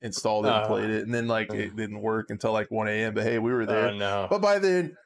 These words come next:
Speaker 1: I was so drunk, I didn't do very well,
Speaker 2: <laughs>
Speaker 1: but that's all right, <laughs> 'cause we were just sitting around drinking beers, waiting for it to work.
Speaker 2: There you go.
Speaker 1: Uh, but yeah, good times. Um, yeah, they'll probably just collect mostly data and be minor changes and stuff like that. The other thing,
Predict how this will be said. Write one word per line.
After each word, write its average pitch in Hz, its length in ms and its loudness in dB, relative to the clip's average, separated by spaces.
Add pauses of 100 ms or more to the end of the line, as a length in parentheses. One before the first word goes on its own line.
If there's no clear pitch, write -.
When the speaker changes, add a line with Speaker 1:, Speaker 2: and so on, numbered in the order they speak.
(720)
Speaker 1:
I 120 80 2
was - 480 -2 (180)
so 110 480 -2 (360)
drunk, 107 320 -2
I 107 180 0 (380)
didn't 104 220 -4
do 110 160 2
very 104 200 -2
well, 107 200 0
Speaker 2:
<laughs> - 20 -4
Speaker 1:
but - 120 -2
that's 143 180 0
all 120 120 4
right, 120 220 2 (180)
<laughs> - 60 -6
'cause 151 180 0
we 180 80 4
were 156 40 2
just - 280 2
sitting 156 240 0
around 156 240 0
drinking 143 320 0
beers, 139 320 0
waiting 131 220 0
for 135 160 2
it 131 120 -8
to - 80 2
work. 123 340 0 (500)
Speaker 2:
There 101 220 0
you 92 60 0
go. 117 300 4
Speaker 1:
Uh, 107 60 -6 (400)
but 110 160 2
yeah, 110 200 2
good 110 220 -4
times. 113 400 0 (420)
Um, 139 400 2 (260)
yeah, 147 180 4
they'll 175 140 2
probably 196 260 4
just 156 180 -2
collect 139 280 0
mostly 123 320 0
data 107 320 0
and 107 100 -4
be 107 240 -4 (320)
minor 113 240 0
changes 113 320 -4
and 110 100 -4
stuff 110 180 -4
like 110 140 0
that. 117 220 2
The 135 120 4
other 208 160 2
thing, 165 260 0